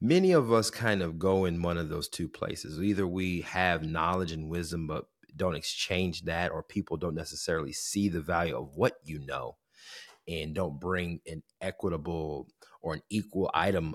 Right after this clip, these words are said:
of value because they recognize that the wisdom that you have is something that is more important than the actual physical things that you may produce. So,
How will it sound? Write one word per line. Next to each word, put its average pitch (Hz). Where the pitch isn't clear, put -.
of 76
value 73
because 80
they 87
recognize 85
that 76
the 62
wisdom 98
that 82
you 76
have 80
is 85
something 82
that 85
is 76
more 120
important 92
than 87
the 82
actual 82
physical 101
things 80
that 76
you 82
may 78
produce. 76
So, 90